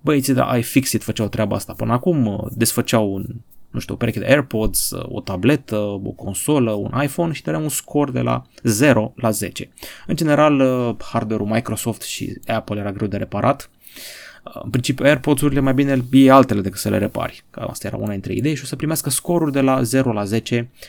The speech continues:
pe viitor, dispozitivele, ca să știe utilizatorul dacă, hei, dacă îmi stric obiectul ăsta, ce fac?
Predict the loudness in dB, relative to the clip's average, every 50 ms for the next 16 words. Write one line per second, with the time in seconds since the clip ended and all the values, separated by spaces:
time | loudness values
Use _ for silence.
0 | -4 2 2 2 4 2 0 -2 -4 -4 -4 -2 -2 -2 -4 -8 _ _ -10 -8
1 | -8 -8 -6 -6 -6 -6 -6 -8 -8 -6 -6 -4 -4 -4 -6 -8 _ _ -8 -6
2 | -6 -6 -4 0 0 0 2 2 0 0 0 0 0 0 0 0 0 0 0 0
3 | 0 0 0 0 0 -2 -6 -12 -20 -20 -20 -20 -20 -14 _ 4 4 6 6 4
4 | 0 -6 -8 -6 -6 -6 -4 0 2 2 2 2 0 0 0 -2 -2 -2 -4 -6
5 | -4 -4 -4 -4 -4 -6 -10 -16 _ _ -6 -4 -4 -4 -4 -8 -12 -16 -20 _
6 | _